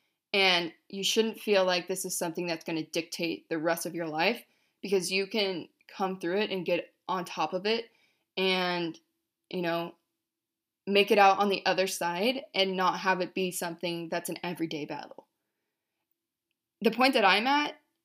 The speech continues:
it used to be an everyday battle. Now I would say it's a, I don't know,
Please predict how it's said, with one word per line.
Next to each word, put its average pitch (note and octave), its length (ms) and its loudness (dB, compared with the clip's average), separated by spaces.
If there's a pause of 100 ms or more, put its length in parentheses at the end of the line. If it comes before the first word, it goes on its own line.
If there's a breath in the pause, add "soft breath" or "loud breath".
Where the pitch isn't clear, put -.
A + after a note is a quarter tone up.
(500)
it G#3 120 2
used A3+ 260 2
to A3+ 60 -6
be G3 100 6
an F3 40 4
everyday F3 360 0
battle. F3 520 -4
Now C#4+ 180 2
I A#4+ 200 0
would E4+ 140 2
say A#3+ 240 4
it's G#3+ 220 2
a, F3 460 4 (1160)
I G3 80 2
don't G#3+ 160 2
know, E3+ 320 -8